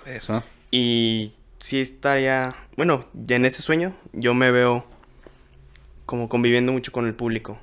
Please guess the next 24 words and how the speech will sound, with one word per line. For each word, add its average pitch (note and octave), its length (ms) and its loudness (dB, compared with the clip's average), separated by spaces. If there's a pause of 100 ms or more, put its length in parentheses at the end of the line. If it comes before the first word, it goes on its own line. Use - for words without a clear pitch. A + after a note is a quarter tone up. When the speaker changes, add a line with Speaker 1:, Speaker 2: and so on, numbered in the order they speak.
(100)
Speaker 1:
Ajá. G2+ 300 -6
Speaker 2:
porque A#2+ 240 -2
el A#2 80 -4
público C3 400 -2
te - 80 -2
hace A#2 180 -2
como B2+ 200 -6
artista. A2 580 -10
Speaker 1:
Ujú. G#2+ 280 -4 (160)
Speaker 2:
Entonces, G#2+ 800 -6
si - 200 -2
ellos B2+ 260 0
van C3+ 220 -2
por C#3 100 -4
una C#3+ 160 -2
presentación A2+ 480 -6
en B2+ 100 -2
vivo, C3 280 -2
tengo A#2 360 -8
que B2 100 -2
darles B2 640 0
lo A#2 180 -4
que - 100 -10
pagaron B2 560 0